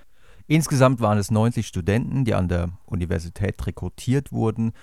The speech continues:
Man hat ihnen gesagt, „Ja, wir machen eine kurze Studie. Da geht's um die Entscheidung zwischen unterschiedlichen Produkten. Schön, dass du mitmachen möchtest. Wir gehen kurz in die Bibliothek. Da ist es schön ruhig. Da setzen wir dich vor einen Laptop, damit du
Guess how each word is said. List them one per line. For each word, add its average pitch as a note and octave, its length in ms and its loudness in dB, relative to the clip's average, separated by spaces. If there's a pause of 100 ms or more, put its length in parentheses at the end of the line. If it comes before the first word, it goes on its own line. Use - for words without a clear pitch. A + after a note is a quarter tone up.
(200)
Man G2 160 -2
hat G#2+ 120 -2
ihnen G#2+ 120 -2
gesagt, G#2 340 -2
„Ja, A2 160 -2
wir A#2 80 -2
machen F#2+ 220 -2
eine F#2 80 -4
kurze - 340 -8
Studie. B2 440 -4 (440)
Da G2 80 -8
geht's F2+ 300 -6
um F#2 260 -6
die F2+ 80 -6
Entscheidung F#2+ 460 -4
zwischen G2 440 -10
unterschiedlichen G2 600 -8
Produkten. B2+ 560 -6 (420)
Schön, C#3 220 4
dass C3 160 0
du A2+ 80 0
mitmachen A#2 420 0
möchtest. G#2 560 -6 (540)
Wir G#2 160 2
gehen A#2+ 180 6
kurz - 280 -2
in G2 100 0
die F2+ 80 -2
Bibliothek. G2+ 720 -2 (520)
Da F#2+ 120 -6
ist F2 140 -6
es F2 160 -12
schön F#2+ 180 -4
ruhig. A#2+ 480 -2 (580)
Da A2+ 160 6
setzen B2 300 -2
wir G#2 60 0
dich G2+ 160 -4
vor F#2 160 -4
einen F#2 80 -2
Laptop, B2 520 0 (420)
damit F#2+ 280 -4
du F2+ 340 -8